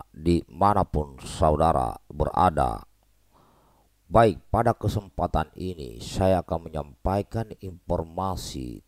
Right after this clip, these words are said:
terkait masih sekitar, masih sekitar, eh,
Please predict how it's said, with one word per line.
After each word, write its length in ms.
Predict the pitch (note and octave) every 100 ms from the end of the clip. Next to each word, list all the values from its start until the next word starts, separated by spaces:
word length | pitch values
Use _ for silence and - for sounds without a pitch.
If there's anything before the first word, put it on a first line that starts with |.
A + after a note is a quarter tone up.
| -
terkait 640 | D#2 - _ G2 F#2+ F#2 -
masih 320 | F2 D#2+ D#2+
sekitar, 800 | C#2+ E2 - F2+ - E2+ D#2+ D2+ - _ _ _ _ _ _ _
masih 400 | - D#2 D#2 E2+
sekitar, 960 | D2+ E2 - F#2+ - - G2 F#2 - -
eh, 640 | C#2+ C#2+ C#2 B1+ A#1 G1+